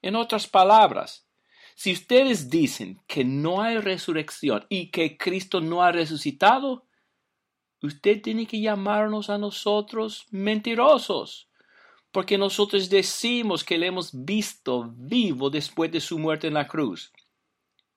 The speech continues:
Lo mismo se aplica a nosotros hoy en día. Si decimos que Cristo no resucitó de entre los muertos, tenemos que decir que Pablo y los otros testigos a la resurrección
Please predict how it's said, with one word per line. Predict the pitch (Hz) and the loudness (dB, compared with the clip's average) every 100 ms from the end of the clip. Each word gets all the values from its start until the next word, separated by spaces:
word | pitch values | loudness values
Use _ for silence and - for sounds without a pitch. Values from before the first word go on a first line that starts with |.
| - | -4
Lo | 135 127 | 0 0
mismo | 120 120 139 160 | 0 -2 -4 -6
se | - | -2
aplica | 151 143 147 156 | -2 -2 -2 0
a | 156 | 0
nosotros | 170 - 180 196 185 | -2 -2 -2 0 0
hoy | 202 214 | 2 0
en | |
día. | 226 277 120 - - - | 0 2 0 -2 -20 -8
Si | 214 | 0
decimos | 196 185 226 233 208 | 2 2 -2 -4 -4
que | - 160 - | -2 -4 -4
Cristo | - 240 226 - 143 | -4 -2 -4 -4 -4
no | 135 151 170 208 226 | -2 -4 0 2 2
resucitó | 214 196 190 - 175 - 185 | 0 -2 -4 -10 -8 -4 -2
de | 180 | -2
entre | 180 | -2
los | 170 156 | -2 0
muertos, | 156 160 135 - - - _ _ _ _ _ - | 2 2 0 -4 -14 -16 _ _ _ _ _ -10
tenemos | - 151 180 196 | -4 -2 0 -2
que | - | -4
decir | 147 139 147 - | -4 -4 -6 -6
que | 117 | -8
Pablo | - - 202 214 214 208 - - _ | -2 4 6 6 4 -2 -4 -20 _
y | 139 | -6
los | 131 123 - | -4 -8 -6
otros | 185 185 160 - | -6 -4 -8 -4
testigos | 143 131 - 185 185 170 | -4 -4 -6 -4 -2 0
a | 156 | 2
la | 147 143 | 4 2
resurrección | 139 131 131 123 123 - 247 254 | 2 -2 -4 -4 -6 0 2 2